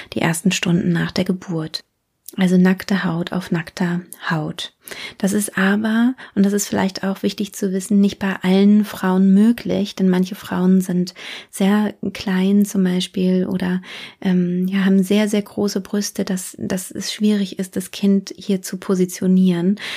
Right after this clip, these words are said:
Dann ist es aber auch möglich, dass das Baby beim Partner ist und dass es eben einen Kontakt am Gesicht gibt, also Wange an Wange oder Gesicht an Gesicht, dass es da eben diesen Mama-Kind-Kontakt gibt.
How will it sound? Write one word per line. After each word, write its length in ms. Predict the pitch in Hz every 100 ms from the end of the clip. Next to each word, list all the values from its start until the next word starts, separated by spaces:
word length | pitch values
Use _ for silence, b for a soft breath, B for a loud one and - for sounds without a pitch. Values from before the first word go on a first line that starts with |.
| B
Dann 320 | - 180 196 202
ist 160 | 190
es 80 | 190
aber 260 | 190 196 190
auch 220 | 202 -
möglich, 640 | 196 196 - 185 185 - B B B B
dass 180 | - 185
das 200 | 190 185
Baby 280 | 185 185 185
beim 220 | 170 175
Partner 540 | - 233 240 220 208
ist 240 | 196 196 - B B -
und 120 | 190
dass 180 | 185 190
es 140 | -
eben 300 | 190 190 185
einen 180 | 185 185
Kontakt 440 | 190 185 180 -
am 140 | 185 185
Gesicht 400 | 180 175 - -
gibt, 260 | 185 180
also 280 | 185 185 180
Wange 260 | 185 190 190
an 160 | 185
Wange 320 | 180 185 196
oder 160 | 190 185
Gesicht 480 | 185 180 190 - -
an 140 | 190
Gesicht, 480 | 185 185 180 185 - B B B -
dass 140 | 180
es 140 | 180
da 160 | - 170
eben 240 | 175 180
diesen 260 | 185 185 185
Mama-Kind-Kontakt 1300 | 175 175 175 180 185 190 185 185 - 165 - - -
gibt. 400 | 180 185 - -